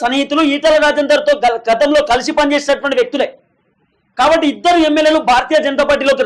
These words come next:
రావడానికి సిద్ధంగా ఉన్నారని చర్చ వినబడుతున్నది. ఎప్పుడైతే బండి సంజయ్కి అధ్యక్ష పదవి వచ్చిన తర్వాత బండి సంజయ్ ఒక్కొక్క, ఒక్కొక్క ఎమ్మెల్యేలను భారతీయ జనతా పార్టీలోకి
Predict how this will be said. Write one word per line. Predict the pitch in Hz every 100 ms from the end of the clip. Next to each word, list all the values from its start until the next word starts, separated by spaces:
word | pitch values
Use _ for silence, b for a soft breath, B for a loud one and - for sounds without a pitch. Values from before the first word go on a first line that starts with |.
| 208
రావడానికి | 277 285 277 269 220
సిద్ధంగా | 175 269 269
ఉన్నారని | 269 269 -
చర్చ | 220 - 254
వినబడుతున్నది. | 262 262 262 269 302 320 - _ _ _ _ 170 262
ఎప్పుడైతే | 269 339 339 330 311 311 262 - _ _ 143
బండి | 220 277 349 330
సంజయ్కి | 311 311 311 294
అధ్యక్ష | - 320 320 302 247
పదవి | 285 285
వచ్చిన | 269 294 277
తర్వాత | 233 294 302 302 262 269 - _ _ _ - 151
బండి | 254 339 330
సంజయ్ | 302 285 285 262 _ _ _ _
ఒక్కొక్క, | 190 311 320 311 294
ఒక్కొక్క | 294 285 254 247
ఎమ్మెల్యేలను | 294 320 302 285 277 - _ _ _ _ _
భారతీయ | 160 262 320 311 311
జనతా | 254 262 311 294
పార్టీలోకి | 285 277 277